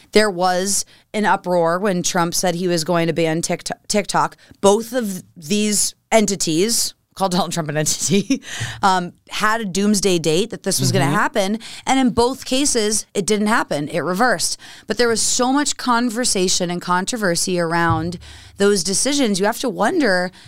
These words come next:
Speaker 1: how popular is a platform if the president of the United States is saying, "We wanna ban this"? Like, that's some serious clout. So I wonder how many people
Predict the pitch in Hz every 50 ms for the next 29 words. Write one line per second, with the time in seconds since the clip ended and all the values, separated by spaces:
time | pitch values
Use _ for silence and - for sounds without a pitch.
0 | - - - - _ - - - - 285 370 508 480 - - - 320 359 403 403
1 | - 302 269 233 196 190 190 190 202 226 202 208 - - - 196 233 269 - -
2 | - 180 170 160 165 160 156 156 160 - 190 202 - - - - - - 196 214
3 | 233 220 269 262 269 254 247 220 226 220 208 202 202 196 175 - - - 208 220
4 | 233 - - 190 - - 196 175 175 180 180 170 170 180 180 156 127 160 165 208
5 | 240 233 180 101 - - - - - - 247 403 - - - 247 - - 190 185
6 | 180 175 170 165 170 - - - 214 247 277 208 139 - - _ _ - - 240
7 | 240 233 214 254 302 339 349 339 302 240 233 226 233 240 240 233 220 - - 233
8 | 247 - 220 202 185 180 170 170 165